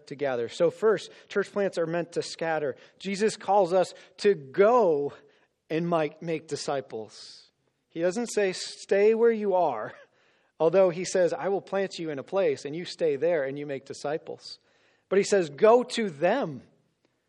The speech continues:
They're not knocking down our doors to hear about Jesus, are they? And, and so we need to go to the people with the gospel message.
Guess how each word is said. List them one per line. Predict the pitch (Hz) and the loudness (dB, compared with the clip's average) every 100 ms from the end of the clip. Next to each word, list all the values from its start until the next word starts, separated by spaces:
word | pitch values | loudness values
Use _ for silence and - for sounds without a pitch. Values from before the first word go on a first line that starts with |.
| _ _ _ _ - | _ _ _ _ -6
They're | 170 | -4
not | 247 247 226 | -2 -2 -4
knocking | 196 202 220 202 | -6 -8 -6 -2
down | 185 180 170 | 0 0 -2
our | 170 240 | -2 -2
doors | 208 175 160 160 | -2 0 0 -2
to | 175 | -6
hear | 160 185 | -4 -4
about | 175 185 190 | 0 0 0
Jesus, | 170 240 160 110 - - - - - | -6 -6 -6 -8 -10 -14 -16 -20 -8
are | 175 190 | -4 -2
they? | 143 120 - _ _ _ _ _ _ _ _ | -2 -6 -12 _ _ _ _ _ _ _ _
And, | 175 196 | -2 0
and | 190 185 | -2 0
so | 214 | 2
we | 180 214 240 | 2 0 -2
need | 226 214 | -2 -2
to | 202 | -4
go | 151 185 185 180 - - | 0 4 4 4 -10 -12
to | 196 | -8
the | 180 165 | -4 -4
people | - 240 233 175 143 - | -4 -12 -6 -2 -2 -4
with | 143 151 156 - _ - | -6 -2 -2 -4 _ -6
the | 156 | -4
gospel | 143 156 160 - - 156 139 _ - | -2 -2 -2 -10 -2 -2 -2 _ -16
message. | 151 143 139 - 117 101 - - - - | -8 -6 -6 -8 -8 -10 -16 -16 -18 -20